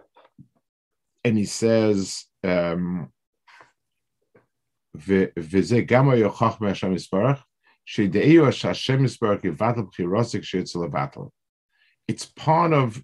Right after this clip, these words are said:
HaKadosh Baruch, the message HaKadosh Baruch is sending to him is that when HaKadosh Baruch Hu doesn't want it, there's no bechira. V'amar lo, hine v'akshecha she'tishalchem v'lo tish-,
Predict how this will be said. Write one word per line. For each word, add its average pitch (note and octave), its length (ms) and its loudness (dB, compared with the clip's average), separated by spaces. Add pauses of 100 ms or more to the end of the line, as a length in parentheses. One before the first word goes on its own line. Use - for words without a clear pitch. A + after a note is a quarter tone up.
HaKadosh G2+ 460 -4
Baruch, B2 280 2
the G2 80 0
message A2+ 560 2
HaKadosh G2 340 -6
Baruch G#2+ 180 -6
is - 140 -10
sending C3 340 0
to F2 140 -8
him E2 320 -10 (460)
is G#2 180 -2
that F#2+ 320 0 (240)
when G#2 280 2
HaKadosh G2 400 -4
Baruch C3+ 220 2
Hu A2+ 120 0
doesn't A2+ 300 0
want C3 260 2
it, A2+ 180 -2 (320)
there's G2 200 0
no G#2+ 120 4
bechira. F#2 520 -2 (1080)
V'amar C3+ 480 4
lo, B2+ 80 6
hine B2 320 4
v'akshecha B2+ 500 -2
she'tishalchem - 1000 -6
v'lo G#2 180 -2
tish-, - 440 -10